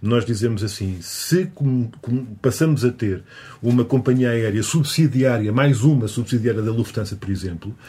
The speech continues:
então o que poderá acontecer é, eh, o, o concorrente da tap compra a tap. A gente já viu este filme. Eh, aqueles,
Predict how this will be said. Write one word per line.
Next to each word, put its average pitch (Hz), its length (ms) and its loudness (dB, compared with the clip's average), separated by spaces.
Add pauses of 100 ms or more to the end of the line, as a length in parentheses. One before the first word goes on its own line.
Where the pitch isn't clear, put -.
(260)
então 143 380 4
o 147 60 0
que - 100 -12
poderá 123 320 2
acontecer 143 580 0
é, 190 280 -2 (120)
eh, 123 360 -10
o, 147 280 -2
o 143 40 6
concorrente 160 600 0
da 151 120 2
tap 185 300 -2
compra 190 300 -4
a 160 40 -6
tap. 190 280 -4
A 135 40 0
gente 165 220 -4
já 180 60 0
viu 170 180 -2
este 156 200 -4
filme. 170 360 -4 (640)
Eh, 151 440 2
aqueles, 202 420 -4